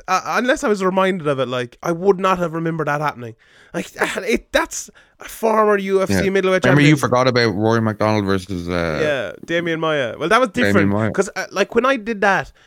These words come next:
Speaker 1: that was when I could remember almost every fight.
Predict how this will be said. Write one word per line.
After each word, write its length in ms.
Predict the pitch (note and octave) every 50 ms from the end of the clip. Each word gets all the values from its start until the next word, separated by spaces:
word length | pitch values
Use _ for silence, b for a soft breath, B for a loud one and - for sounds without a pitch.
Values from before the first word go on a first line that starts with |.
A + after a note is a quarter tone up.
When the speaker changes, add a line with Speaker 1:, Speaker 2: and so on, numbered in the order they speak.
| b b b b b
Speaker 1:
that 220 | - G3 G3+ A#3 A#3
was 180 | A3+ G#3 -
when 220 | - G3 F#3 F3+ E3+
I 180 | G#2+ E3+ F3
could 160 | E3 - F3 D#3+
remember 400 | D#3 D#3+ E3 E3 E3+ E3 D3+ C#3+
almost 420 | C3+ D3+ D#3 D#3 D3+ D3+ D3 -
every 240 | D#3+ D3+ C#3 D3 C#3+
fight. 280 | D3 E3+ E3+ D#3 C#3